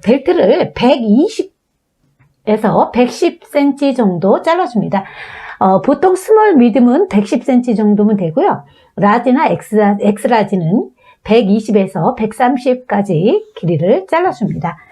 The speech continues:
그래서 저처럼 이렇게 잘라주는데, 이렇게 잘라준 다음에 요 폭은 몇 센치로 잘라줄 거냐면 구 센치로 잘라줍니다.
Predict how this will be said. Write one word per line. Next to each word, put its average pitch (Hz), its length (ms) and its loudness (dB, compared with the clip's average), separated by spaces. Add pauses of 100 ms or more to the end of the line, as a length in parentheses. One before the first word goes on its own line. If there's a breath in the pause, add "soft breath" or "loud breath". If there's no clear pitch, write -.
(140)
그래서 294 280 0
저처럼 226 720 0 (300 soft breath)
이렇게 208 260 0
잘라주는데, 254 760 2 (280 soft breath)
이렇게 269 320 2
잘라준 320 480 0
다음에 214 840 0 (1700)
요 247 300 2
폭은 359 580 -2
몇 202 120 4
센치로 240 360 -2
잘라줄 180 400 -4
거냐면 185 640 -4 (600 loud breath)
구 - 140 -2
센치로 294 420 -2
잘라줍니다. - 600 -18